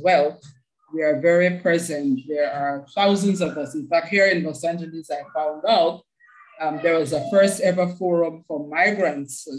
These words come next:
they're running for political office, the mayor, you know. And I found out <laughs> that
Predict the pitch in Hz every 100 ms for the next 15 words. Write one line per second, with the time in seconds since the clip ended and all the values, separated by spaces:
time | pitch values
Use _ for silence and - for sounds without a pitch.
0 | 135 143 147 160 170 175 - 143 143 -
1 | 147 151 - 127 156 165 196 190 147 151
2 | 151 233 - _ _ _ _ _ _ _
3 | 180 175 190 185 226 214 214 240 202 202
4 | 247 208 190